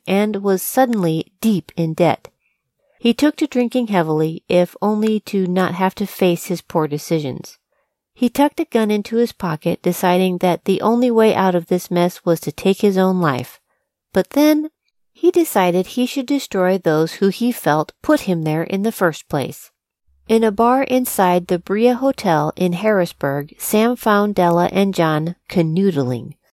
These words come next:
John was playing his ukulele, serenading Della in a smaller side room of the bar.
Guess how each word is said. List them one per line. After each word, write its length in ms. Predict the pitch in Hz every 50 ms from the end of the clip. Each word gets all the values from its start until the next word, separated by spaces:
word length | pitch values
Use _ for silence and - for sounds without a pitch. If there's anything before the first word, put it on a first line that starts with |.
| _ _ _
John 280 | - 185 185 190 196 202
was 140 | 202 196 -
playing 340 | _ - 214 220 233 226
his 240 | 220 233 233 220 214
ukulele, 680 | 214 214 - - 240 226 202 175 165 160 160 160 170 175
serenading 720 | 175 - - 214 220 240 254 247 233 226 226 220 226 226 214
Della 400 | 202 185 185 180 175 175 175 -
in 140 | - 180 170
a 80 | 170 165
smaller 480 | - - - 202 202 202 208 208 220
side 360 | 214 - - 196 175 170 170 165
room 260 | 160 160 156 156 156
of 140 | 151 - -
the 100 | 185 170
bar. 360 | - 151 139 131 131 -